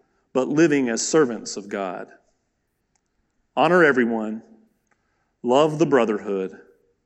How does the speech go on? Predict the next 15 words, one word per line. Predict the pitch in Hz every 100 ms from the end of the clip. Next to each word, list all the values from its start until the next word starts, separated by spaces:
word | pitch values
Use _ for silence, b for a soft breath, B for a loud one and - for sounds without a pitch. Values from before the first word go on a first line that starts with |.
| _ _ _ _
fear | _ - 151 180
God, | 139 110 92 90 - _ _ _ _ _ _ _ _ _ _
honor | 123 117 104 95 - _ _ _ _ _ -
the | 104
emperor. | 104 98 - 101 - _ _ _ _ _ _ _ _ _ _ _ _ _ _ _ _ _ b b b b b
This | - -
passage, | 165 170 165 147 127 - - -
uh, | - -
is | 135 123
written | 135 175 170 135 131 151 - _ _ _ -
primarily | 180 170 165 190 160
to | 139
Christians | 131 - 196 - 143 135 131
in | - 151 135
regions | 160 156 147